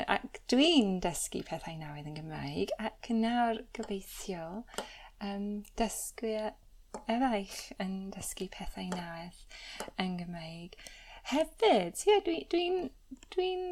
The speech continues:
hapus iawn mod i wedi dechrau fy chyfrif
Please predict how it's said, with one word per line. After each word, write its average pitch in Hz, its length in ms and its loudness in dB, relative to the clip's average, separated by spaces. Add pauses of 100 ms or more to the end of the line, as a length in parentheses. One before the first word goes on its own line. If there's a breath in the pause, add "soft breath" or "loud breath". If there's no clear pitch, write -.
(200)
hapus - 540 0
iawn 254 840 2
mod 202 720 -2
i 220 160 -4
wedi 214 360 0
dechrau 381 720 2
fy 214 200 4 (100)
chyfrif 180 640 -6